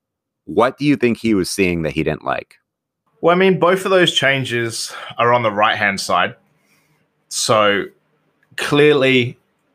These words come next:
Speaker 2: he's looking at how, you know, we're playing down the right or how we're playing down the wing, what the, what the ball to the middle looks like. And he's clearly not happy with the ball movement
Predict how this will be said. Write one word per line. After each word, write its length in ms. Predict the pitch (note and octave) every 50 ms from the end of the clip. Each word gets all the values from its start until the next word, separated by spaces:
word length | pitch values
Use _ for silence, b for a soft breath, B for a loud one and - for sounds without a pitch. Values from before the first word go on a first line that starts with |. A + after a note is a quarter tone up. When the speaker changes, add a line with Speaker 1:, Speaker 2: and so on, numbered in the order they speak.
| _ _ -
Speaker 2:
he's 320 | G2 G#2 A#2+ A#2 A2+ -
looking 400 | A#2+ B2 A#2 - - A2 G#2 G#2+
at 280 | G#2 G#2 G#2 - - - _ _ _ _ _ _ _ _ -
how, 880 | - - - - B2 B2 B2 B2 B2 B2 A#2+ A#2+ A#2+ A#2 A#2 B2 - _ _ _ _ _ _ _
you 60 | B2
know, 120 | A#2 G#2+ G#2
we're 120 | A2 G#2+
playing 440 | - - - B2+ B2+ C3 B2+ B2+ A#2
down 220 | C3 B2+ A#2+ A#2+
the 80 | A#2 A2+
right 420 | G#2+ A2+ A2+ A2 A2 A2 G#2+ - - - -
or 200 | G2+ G2 G2+ G2+
how 120 | G#2+ G#2+
we're 80 | G#2 G2
playing 300 | G2 - A#2 A2+ A2+ G2
down 180 | G#2+ G#2 G#2
the 60 | G#2
wing, 320 | G2+ G2+ A2 G#2+ G#2+ A2 G#2+
what 240 | G#2 A2 G#2 - -
the, 280 | A2 G#2+ A2 G#2+ G#2 -
what 140 | G#2 A#2+
the 80 | A#2+ B2
ball 360 | G#2+ F#2+ - A2 A2 A#2 A#2
to 120 | A#2 - G2+
the 80 | G2
middle 400 | G2 G2 G2+ A2+ A#2+ B2+ A#2+ A2+
looks 300 | A2+ A#2 A2+ - - -
like. 600 | A#2 A2+ A2 A2 G#2+ A2 A2 G#2+ - - - - B B B B B B B B B B B B -
And 120 | A#2 A#2+
he's 160 | B2+ C3 B2+
clearly 400 | - - - C#3+ D3 D#3 D#3 C#3
not 280 | B2 A#2+ B2 A#2+ - -
happy 340 | - A2 A2 - - A2 G#2
with 420 | F#2 G2 G2 G2 G2+ G2+ G2 G2
the 100 | G#2+ G#2+
ball 280 | - - G2+ G#2 A2 A2
movement 520 | A2 A2+ A2+ A2+ A2+ C3 C3+ D#3 E3 -